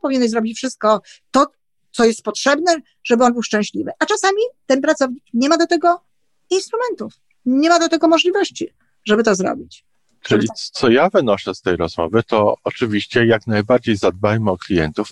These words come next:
Speaker 2: ale poprzez zadbanie
Speaker 1: Dokładnie tak.
Speaker 2: o pracowników.
Speaker 1: Dokładnie tak. I jeżeli na przykład robimy dla nich szkolenia, jeżeli robimy dla nich kursy, to nie jak manipulować klientem,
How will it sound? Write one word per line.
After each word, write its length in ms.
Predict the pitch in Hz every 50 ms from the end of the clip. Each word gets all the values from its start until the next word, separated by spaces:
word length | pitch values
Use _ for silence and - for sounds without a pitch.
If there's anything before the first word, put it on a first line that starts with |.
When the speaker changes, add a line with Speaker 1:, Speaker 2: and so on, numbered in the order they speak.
| - -
Speaker 2:
ale 600 | - 120 117 110 107 98 90 85 85 92 120 165 - _ _ _ _ _
poprzez 680 | - 147 147 139 - - - - 110 98 110 - - _ _
zadbanie 340 | - - - 92 85 82 87
Speaker 1:
Dokładnie 440 | 87 95 92 95 98 98 95 92 90 - 554
tak. 80 | -
Speaker 2:
o 40 | -
pracowników. 720 | - - - - - - - - - - - - _ _ _ _ _ -
Speaker 1:
Dokładnie 420 | 285 311 285 247 220 208 240 269 262 - 480
tak. 180 | 381 226 - _ _ - - _ _ -
I 80 | 269 254
jeżeli 380 | 269 262 254 - 311 320 339
na 120 | 311 285 254
przykład 340 | 254 - 277 - 277 262 262 _ -
robimy 380 | 220 226 226 269 311 359 427 349
dla 140 | 285 254 233
nich 160 | 226 226 220
szkolenia, 500 | - - - 208 202 202 196 190 226 269
jeżeli 320 | 262 226 220 214 240 240 226
robimy 300 | 220 214 226 285 294 269
dla 120 | 269 254
nich 180 | 233 226 233 226
kursy, 460 | - 254 220 185 - - - 190 247 - _ - _ _
to 100 | - 254
nie 240 | 240 277 381 415 403
jak 200 | 359 294 - -
manipulować 840 | 233 220 226 240 233 226 220 - 214 208 208 190 190 190 214 -
klientem, 600 | - - 214 196 190 185 185 175 165 180 - 226